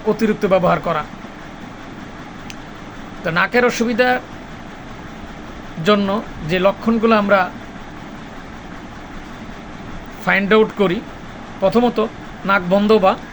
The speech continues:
শ্বাস নিতে কষ্ট হওয়া, দ্বিতীয়ত নাক দিয়ে পানি পড়া, তৃতীয়ত নাক ও গলার মধ্যে কফ জমা, গন্ধ না পাওয়া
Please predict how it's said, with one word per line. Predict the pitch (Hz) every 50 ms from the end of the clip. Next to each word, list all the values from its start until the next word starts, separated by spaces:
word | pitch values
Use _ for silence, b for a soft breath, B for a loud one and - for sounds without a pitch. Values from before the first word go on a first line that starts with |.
| - - -
শ্বাস | - 185 190 - -
নিতে | 214 196 - - 190 -
কষ্ট | 185 165 - -
হওয়া, | 208 165 180 185 226 - - - - - - -
দ্বিতীয়ত | 147 196 202 - 240 247 - - 220 - - - - - - - -
নাক | 175 185 196 196 190 180
দিয়ে | 214 202 190 185 -
পানি | - 156 180 214 185
পড়া, | 202 202 180 - - - - - - - -
তৃতীয়ত | 240 226 - 247 247 - - 202 233 - - - - - - - - -
নাক | 165 190 190 185 - 220
ও | 226 247 - - - - - - - - - 143
গলার | 180 190 196 202 208
মধ্যে | 202 196 175 170 202 196 180 - - - - - - - -
কফ | 220 226 202 180
জমা, | 180 214 196 175 180 - - - - - - - - - - - - - - - - - - - - - - - - - - - - - - - - - - - 147 143
গন্ধ | 185 202 214 214 226
না | 226 226 226 226 220
পাওয়া | 226 226 220 214 214